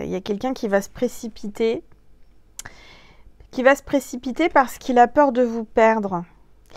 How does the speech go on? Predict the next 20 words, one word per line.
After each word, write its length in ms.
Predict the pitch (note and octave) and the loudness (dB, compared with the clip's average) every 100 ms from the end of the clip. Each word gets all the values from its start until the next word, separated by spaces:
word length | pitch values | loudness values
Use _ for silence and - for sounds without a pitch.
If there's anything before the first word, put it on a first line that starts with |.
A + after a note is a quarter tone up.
| - - - - | -20 -20 -18 -4
Quelqu'un 360 | A#3 A3+ C#4 | -4 0 -2
qui, 400 | - B3 A3+ A3+ | -2 -4 2 6
euh, 200 | G#3+ G3+ | 8 6
veut, 580 | G3+ G#3+ C4+ C#4 C#4 A#3 | 4 0 4 6 8 8
euh, 480 | G3 F#3+ F#3+ F3+ F3+ | 8 6 4 2 -2
tenter 400 | - B3+ C4+ B3 | -2 -2 0 0
sa 240 | B3+ A3+ | 2 2
chance, 520 | A3 - B3 D4+ E4+ - | 2 0 2 0 -2 -10
qui, 260 | - G#3+ | -8 -8
quelqu'un 400 | - A#3 G#3 C4+ | -2 -2 -2 -6
qui 160 | C4+ A3+ | -6 -4
vous 100 | G#3 | 2
apporte 400 | A3 A3+ A#3 - | 2 2 -6 -4
une 140 | A3 | -4
opportunité, 680 | G#3+ A#3 - A#3 A3 G#3 C4 | -2 -6 -6 -4 -2 -2 -2
un 120 | G#3+ | -2
changement 440 | G3+ A3+ A3 A#3 A3+ | -2 -4 -2 -2 -2
dans 140 | G3+ | -2
votre 360 | G3 G3 - G3 | -4 -8 -6 -6
vie. 340 | G3 A#3+ | -4 -6